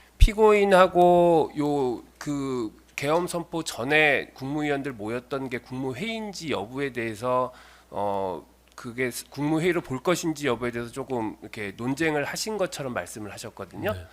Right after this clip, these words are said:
Speaker 1: 그게 혹시 어느 시점에 어떤 맥락에서 그 말씀을 나누셨는지, 그리고 그 주변에 누가 있고 맨 마지막에 어떻게 이야기가 정리됐는지 그
Speaker 2: 음.
Speaker 1: 부분만 좀 기억나시는 대로 한번
Speaker 2: 십이월
Speaker 1: 마지막으로
Speaker 2: 사일
Speaker 1: 말씀해 주세요.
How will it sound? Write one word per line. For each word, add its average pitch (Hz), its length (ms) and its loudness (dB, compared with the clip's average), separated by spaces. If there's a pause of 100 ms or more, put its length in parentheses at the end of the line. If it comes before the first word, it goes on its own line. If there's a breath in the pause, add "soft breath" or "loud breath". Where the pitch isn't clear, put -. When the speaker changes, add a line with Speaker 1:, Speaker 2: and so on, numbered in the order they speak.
(320 soft breath)
Speaker 1:
그게 143 260 0
혹시 - 400 -2
어느 143 340 4
시점에 165 840 2 (160)
어떤 196 400 2
맥락에서 165 580 2
그 - 140 -10
말씀을 120 480 -2
나누셨는지, 104 840 -6 (140)
그리고 131 180 -10
그 143 140 -10
주변에 147 480 -2
누가 143 260 0
있고 139 280 -6 (140)
맨 120 300 -4
마지막에 120 420 -2
어떻게 135 440 -6
이야기가 113 420 -4
정리됐는지 101 840 -8 (240 loud breath)
그 123 60 -4
Speaker 2:
음. 123 40 -4
Speaker 1:
부분만 139 420 0
좀 131 120 -10
기억나시는 135 640 -4
대로 117 200 -4
한번 107 180 -4
Speaker 2:
십이월 143 200 2
Speaker 1:
마지막으로 135 120 4
Speaker 2:
사일 127 320 4
Speaker 1:
말씀해 123 80 2
주세요. - 180 0